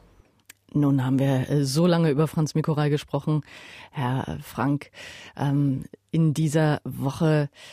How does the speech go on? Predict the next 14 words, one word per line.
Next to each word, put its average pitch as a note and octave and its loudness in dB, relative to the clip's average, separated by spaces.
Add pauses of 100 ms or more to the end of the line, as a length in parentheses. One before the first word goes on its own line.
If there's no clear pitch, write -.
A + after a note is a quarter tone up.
(240)
ist - -6
ja C#3+ 0
auch C3 -4
den C#3 0
Enkeln E3+ 2 (300)
von, C#3+ 0 (140)
ähm, B2+ -4 (680)
von, C#3 2
äh, C3 0
Franz C#3+ -2
Mikoraj C#3 2
sind D3 0
zu C#3+ -2
Gast. - -2